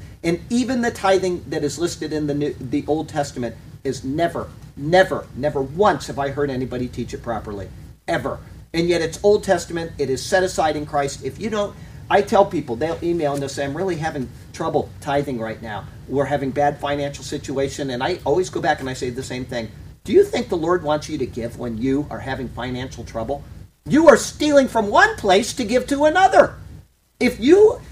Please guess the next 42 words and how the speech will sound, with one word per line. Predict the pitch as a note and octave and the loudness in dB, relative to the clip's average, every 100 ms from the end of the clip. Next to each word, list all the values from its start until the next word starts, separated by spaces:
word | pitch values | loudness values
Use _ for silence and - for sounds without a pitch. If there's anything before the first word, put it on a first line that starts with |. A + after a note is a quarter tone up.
| - | 6
if | G#3+ F#3+ | 6 6
you | G3+ F4 F4+ - | 6 6 6 6
owe | B3+ B3+ | 4 4
somebody | - A#3 A3 A3+ | 2 2 2 0
money, | F#3+ D#3 G2+ D3+ | 0 0 -4 -6
and | E3+ | -2
I'm | G3+ | 0
not | A#3+ A#3 | 0 -2
talking | F#3+ G3+ G3+ F#3+ - | 2 0 2 -6 -4
about | D#3+ E3+ D#3+ D#3+ - - - - | -2 2 2 2 -8 -16 -20 -12
your, | D3 F3 F3+ F3 | 4 6 6 2
your | D3+ | -6
house, | D3+ - D#3+ - - | -6 0 0 0 -4
which | C#3+ C#3+ | -6 -2
you | D3+ | -2
pay | C3 D3 C#3 | 0 2 2
monthly | C3 C3+ C3+ B2+ A2+ | 2 0 0 -4 -4
on. | A#2 | -4
You | A#2 | -2
made | F3 F3 | 4 4
an | F3 | 4
obligation, | D#3 D#3 F3+ - D#3 | 2 2 0 -2 -4
paid | - C#3 | -2 0
over | C3+ C#3 | 0 -2
thirty | C#3 B2+ | -4 -2
years. | B2 B2 D3 - - | 0 -2 -4 -12 4
They're | F3 G3 | 8 10
making | G#3 G3 F#3+ | 8 0 -2
money | E3 D#3 | 0 2
off | C#3 C3 D3 | 2 0 -4
of | D3 | -6
you. | E3 E3+ - | -6 -6 -2
That's | F#3 E3+ | 2 2
fine. | - F3 C3 - - - - - | 2 -2 -2 -6 -18 -20 -10 -2
I'm | F#3 | 0
talking | G3+ F#3+ F#3+ | 4 4 4
about | E3 D#3 | -2 -2
if | D3+ - | -4 -8
you | E3+ A#3+ G#3+ | -6 -6 4
owe | - G#3+ | 4 4
somebody | - D3 A#2 G2+ E2+ - - | 2 -4 -4 -8 -12 -16 -12
money | D3+ E3 - | -6 -4 -6